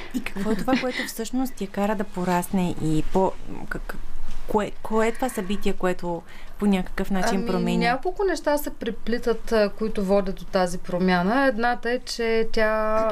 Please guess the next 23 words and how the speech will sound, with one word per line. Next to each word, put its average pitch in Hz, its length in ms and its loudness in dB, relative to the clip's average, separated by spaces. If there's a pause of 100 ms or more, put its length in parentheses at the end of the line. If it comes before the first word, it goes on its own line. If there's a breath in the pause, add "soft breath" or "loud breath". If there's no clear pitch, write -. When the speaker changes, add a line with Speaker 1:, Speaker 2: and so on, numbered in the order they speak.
(140)
Speaker 2:
по 294 60 4
един 220 260 0
или 220 80 -2
друг 196 220 -6
начин 208 420 -2
губи 196 260 0
много 196 480 4
близък 190 320 0
свой 185 220 2
приятел. 185 680 2 (600 loud breath)
А, 208 240 4
в 202 40 -2
смисъл 226 280 -2
такъв, - 360 -6
а, 208 360 4
че 208 220 -4
нейната 202 340 0
най-добра 196 440 2
приятелка 208 720 0
заминава 190 480 4
за 175 100 -2
някъде 170 500 2 (220)
и 208 160 0